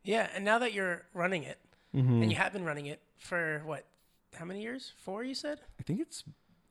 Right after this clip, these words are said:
Speaker 2: I think it's been four years. It's pretty
Speaker 1: Wow.
Speaker 2: crazy, yeah.
Speaker 1: Um,
Speaker 2: Hmm.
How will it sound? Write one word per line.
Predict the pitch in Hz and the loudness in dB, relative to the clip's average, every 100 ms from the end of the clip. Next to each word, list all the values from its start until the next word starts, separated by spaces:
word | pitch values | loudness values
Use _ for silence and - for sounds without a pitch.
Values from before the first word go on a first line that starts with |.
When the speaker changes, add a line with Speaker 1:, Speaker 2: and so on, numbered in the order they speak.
| _ _ | _ _
Speaker 2:
I | 120 | -6
think | 170 226 | -4 -4
it's | - | -4
been | 98 92 | -4 -4
four | - 120 120 | -6 -4 -2
years. | 110 107 131 165 | 0 0 -2 -4
It's | - | -8
pretty | - 143 | -6 -4
Speaker 1:
Wow. | 160 | -2
Speaker 2:
crazy, | 117 127 113 | 0 0 0
yeah. | 107 117 117 113 - | 0 0 -2 -6 -2
Speaker 1:
Um, | 196 190 190 180 175 | 0 0 -2 -8 -2
Speaker 2:
Hmm. | 135 | -2